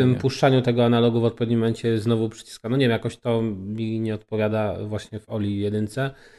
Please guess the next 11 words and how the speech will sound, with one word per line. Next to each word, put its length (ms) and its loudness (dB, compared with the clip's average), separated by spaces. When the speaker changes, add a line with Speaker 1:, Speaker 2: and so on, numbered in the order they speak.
Speaker 2:
I 40 0
miałem 200 6
problem 380 4
duży, 220 2
żeby 220 -2
przejść 320 -4
na 80 -8
przykład 220 -14
jakiś 240 -10
etap, 380 -2
y, 20 -8